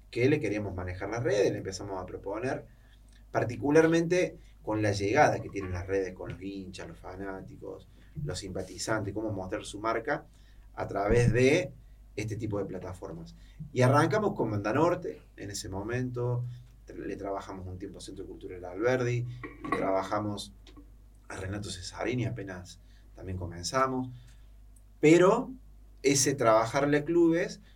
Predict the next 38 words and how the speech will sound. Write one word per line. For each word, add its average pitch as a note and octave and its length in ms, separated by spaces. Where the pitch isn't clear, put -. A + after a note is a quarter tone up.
lo G#2+ 220
que G2+ 120
fue B2 260
haciendo B2+ 460
es A#2+ 100
que G#2+ 120
nuestro F#2+ 260
equipo B2+ 520
ya - 160
empiece A#2 520
a C#3 300
instalarse G#2+ 720
en A#2+ 80
otro G2 300
ámbito. E2+ 360
Eh, F2+ 460
seguimos B2+ 480
con G#2+ 140
clubes, D3 380
hoy, G2 280
hoy G2 120
le F#2 80
trabajamos F#2 480
al F2+ 80
Curé, A#2+ 460
hoy G#2 120
le F#2+ 60
trabajamos F#2 420
al E2+ 80
Jockey E2+ 200
Club, A#2 480
hoy G2 100
le G2 100
trabajamos F#2 480
al F2+ 60
Autódromo F#2 460
Río F2+ 260
Cuarto, C3 580